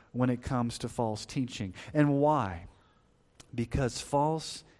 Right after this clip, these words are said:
teaching can quickly destroy your soul. Why? Because it comes from the pit of hell.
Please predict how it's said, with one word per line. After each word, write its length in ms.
teaching 540
can 240
quickly 640
destroy 840
your 540
soul. 640
Why? 560
Because 720
it 180
comes 640
from 400
the 100
pit 440
of 380
hell. 340